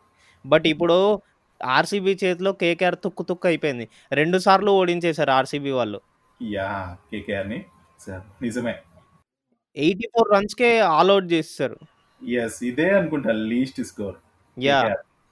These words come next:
Speaker 2: ఐపీఎల్లోనే ఇదే అనుకుంటా. ఆ, లే, లే. ఆర్సీబీ ఒకసారి కేకేఆర్తో టూ థౌజండ్ సెవెంటీన్లో ఫార్టీ నైన్ రన్స్‌కే ఇదైంది.
Speaker 1: But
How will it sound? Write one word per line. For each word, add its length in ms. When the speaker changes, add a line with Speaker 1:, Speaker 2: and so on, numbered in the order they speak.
Speaker 2:
ఐపీఎల్లోనే 460
ఇదే 140
అనుకుంటా. 420
ఆ, 100
లే, 140
లే. 220
ఆర్సీబీ 600
ఒకసారి 720
కేకేఆర్తో 500
టూ 160
థౌజండ్ 200
సెవెంటీన్లో 360
ఫార్టీ 280
నైన్ 200
రన్స్‌కే 360
ఇదైంది. 440
Speaker 1:
But 280